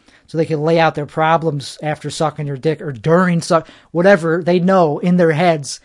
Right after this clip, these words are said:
"Okay, he's, I'm getting a good vibe from him. I'm gonna suck his dick and then abuse him later." So it's only certain men that put out the right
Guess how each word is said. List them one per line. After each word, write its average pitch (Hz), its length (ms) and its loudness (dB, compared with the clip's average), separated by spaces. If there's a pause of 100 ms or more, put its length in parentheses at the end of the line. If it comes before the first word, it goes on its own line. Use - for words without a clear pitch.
(300)
"Okay, 175 400 2
he's, 190 420 -4
I'm 165 140 -4
getting 196 300 0
a 165 60 -2
good 180 240 0
vibe 170 440 2
from 160 160 -6
him. 147 320 -6 (720)
I'm 151 80 -8
gonna 156 140 -4
suck 185 280 0
his 170 140 -2
dick 202 480 0 (1300)
and 156 140 -4
then 190 300 2
abuse 175 440 0
him 165 120 -4
later." 156 400 -2 (2250)
So - 100 -4
it's 180 80 0
only 220 200 4
certain 190 600 0
men 175 440 0
that - 220 -6
put 185 140 -2
out 165 300 0
the 156 100 -2
right 156 340 -2